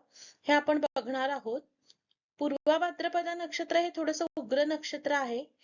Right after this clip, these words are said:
ते आपल्याला असं, अ, सोडायला शिकवतं सगळं.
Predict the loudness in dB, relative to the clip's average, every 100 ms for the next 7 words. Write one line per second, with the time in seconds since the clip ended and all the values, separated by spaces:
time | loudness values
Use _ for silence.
0 | -20 _ _ _ 0 0 2 2 4 2
1 | 0 0 0 0 -2 -2 -2 2 4 4
2 | 0 -8 -8 -4 -2 0 -2 -2 2 2